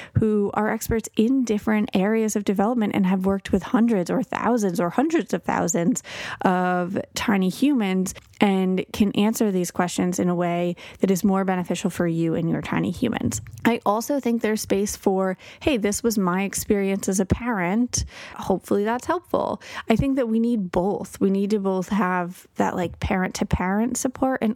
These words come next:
also experts in the field supporting you as well. And that is exactly what this Facebook group is. We are, uh, tagging other experts to come answer questions and support you on this journey, and I'm literally so jazzed about it.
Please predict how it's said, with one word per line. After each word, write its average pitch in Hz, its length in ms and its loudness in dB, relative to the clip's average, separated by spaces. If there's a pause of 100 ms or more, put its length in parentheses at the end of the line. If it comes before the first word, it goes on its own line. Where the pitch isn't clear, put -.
also 208 400 0
experts - 480 -4
in 190 80 0
the 180 80 0
field 180 340 -2
supporting 214 460 -2
you - 60 0
as 220 160 -4
well. - 280 -2 (540)
And 190 380 2 (100)
that 175 300 0
is 196 120 2
exactly 185 400 0
what 165 140 0
this 175 160 -2
Facebook - 380 -2
group - 260 -2 (140)
is. - 160 -4 (920)
We 202 520 2
are, 175 880 0
uh, 180 320 -2
tagging 208 600 0
other 196 260 0
experts 196 380 -4
to 196 100 -2
come - 640 -2 (160)
answer 220 300 0
questions 202 480 -2
and 202 120 -2
support - 320 -2
you 202 120 0
on 190 120 0
this 185 160 -2
journey, 180 440 0
and 185 120 2
I'm 190 220 0 (480)
literally 185 520 2
so - 200 -2
jazzed - 340 -4
about - 220 -2
it. - 120 -4